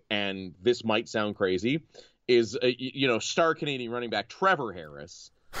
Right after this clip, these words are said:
um, <laughs> coming back. Everybody's saying, "This is a boon, this is a boon." Yes, Andrew Harris is one of the best running backs the C F L has ever seen, but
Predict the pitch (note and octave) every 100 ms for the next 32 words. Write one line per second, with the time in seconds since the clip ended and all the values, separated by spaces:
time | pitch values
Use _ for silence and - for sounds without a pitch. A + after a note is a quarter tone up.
0 | - - G#2 F#2+ F#2+ G2 - - - -
1 | F3+ C#3+ E3 - - C#3+ B2 G2+ G#2 -
2 | - - - - - - - - C4+ E4+
3 | D4 - C#4+ G#3 F3+ F3+ G3 F3+ D#3+ A3
4 | F#3 D#3 D3 C3+ D#3+ F#3 F3 D3+ C#3 D#3
5 | D#3+ - - A2 - G#2+ D#3 D#3+ D#3 C#3+
6 | D3+ C#3+ C3 A2 B2 C#3+ B2+ A#2+ C3 C#3
7 | D3 C3+ C3 B2 B2 - B2+ B2 A2+ A2
8 | G#2 G2 - E3+ C#3 A#2+ A#2 G#2+